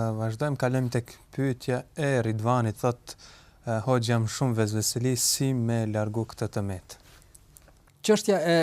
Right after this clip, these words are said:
Speaker 2: vezveseve, e, është një çështje që ndoshta në shqipimin të parë na duket, na duket diçka shumë e thjeshtë. Mirë po në fakt, e, vetëm ata njerëz se cilë ballafaqohen me,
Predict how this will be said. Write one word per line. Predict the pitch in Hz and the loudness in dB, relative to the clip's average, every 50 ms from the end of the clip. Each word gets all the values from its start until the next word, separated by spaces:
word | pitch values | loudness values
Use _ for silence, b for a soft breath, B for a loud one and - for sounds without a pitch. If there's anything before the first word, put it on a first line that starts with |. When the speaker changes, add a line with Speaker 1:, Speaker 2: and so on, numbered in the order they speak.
| - - | 2 2
Speaker 2:
vezveseve, | 120 113 113 139 135 113 104 110 117 156 156 127 - - - 117 113 120 135 143 139 - - | -2 0 2 2 2 2 2 2 4 4 4 4 4 2 2 2 2 4 2 2 2 2 0
e, | 123 120 120 113 117 117 - - 147 | 0 0 2 2 2 0 0 -2 -2
është | 135 - 151 131 | -2 -2 -2 -4
një | 120 - | -2 -2
çështje | 151 135 - - - 131 131 127 - - _ _ - - - 151 | -2 -4 -4 -2 -2 0 0 0 0 -4 _ _ -20 -20 -12 -8
që | - - 151 147 | -4 -2 0 2
ndoshta | 143 147 139 - 156 147 143 139 - | 4 4 4 6 8 8 8 6 4
në | 135 135 127 | 2 0 0
shqipimin | - - 143 - - 175 160 139 - | 0 0 0 2 4 4 4 2 2
të | - - | 4 6
parë | 147 147 143 135 135 | 8 8 8 6 4
na | 135 127 | 2 2
duket, | 127 147 139 - - 139 131 - - _ _ _ | 2 2 2 2 0 -2 -2 -4 -6 _ _ _
na | - 120 123 120 | -2 0 0 2
duket | 120 117 151 - 139 123 | 2 0 0 0 0 0
diçka | 123 120 - - 143 135 | 0 -2 -2 0 -2 -2
shumë | - - 135 123 113 | 0 0 0 0 -2
e | 110 | -2
thjeshtë. | - - 113 98 90 80 - - - - - - - | -4 -4 -2 -2 -2 -2 -6 -10 -14 -16 -10 -2 2
Mirë | 147 160 151 - | 2 2 4 4
po | 147 135 | 4 4
në | 127 120 | 4 4
fakt, | - - 151 131 - - - - 120 | 6 6 6 6 4 -2 -6 -2 0
e, | 107 104 104 b b b b b b b b b - 113 110 110 113 110 - - - - 110 107 131 | 0 0 -2 b b b b b b b b b -4 0 0 2 2 2 0 -4 -6 -8 -2 0 0
vetëm | 139 - 143 135 131 | 2 2 2 0 0
ata | 123 - 139 131 | 0 0 0 0
njerëz | 135 143 143 135 120 - - | 0 0 0 -2 -2 -4 -4
se | 123 110 | -4 -2
cilë | - 139 123 117 107 98 | -2 -2 -2 -2 -2 0
ballafaqohen | 113 110 110 110 107 113 107 - - 147 139 123 113 110 110 | 2 2 2 2 2 0 0 0 0 0 0 0 0 -2 -2
me, | 107 | -4